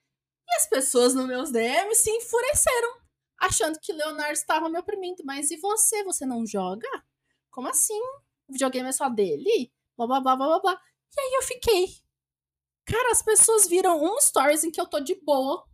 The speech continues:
eu tô com o pé pra cima, falando, programa da noite, assisti meu marido jogar videogame. E ela fez toda uma fantasia na cabeça dela de como aquilo é ruim.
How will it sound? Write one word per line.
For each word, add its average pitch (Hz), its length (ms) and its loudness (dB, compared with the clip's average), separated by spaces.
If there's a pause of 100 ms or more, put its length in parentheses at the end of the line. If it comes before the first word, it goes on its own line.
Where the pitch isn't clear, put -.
eu 277 100 -6
tô 294 140 -6
com - 80 -14
o - 80 -18 (180)
pé 269 140 -2
pra 320 140 -4
cima, 285 360 0 (640)
falando, 262 260 2
programa 277 400 0
da 320 120 4
noite, 285 320 -2
assisti 285 280 0
meu 294 140 0
marido 277 220 2
jogar 262 240 -2
videogame. 262 460 -2 (600)
E 381 80 -2
ela 466 220 2
fez 453 260 0
toda 571 300 2
uma 587 160 0
fantasia 494 880 -4
na 494 80 -10
cabeça 392 540 -4
dela 254 540 -4 (800)
de 349 500 2 (240)
como 403 540 2 (1000)
aquilo 320 440 0
é 480 100 2
ruim. 349 220 -2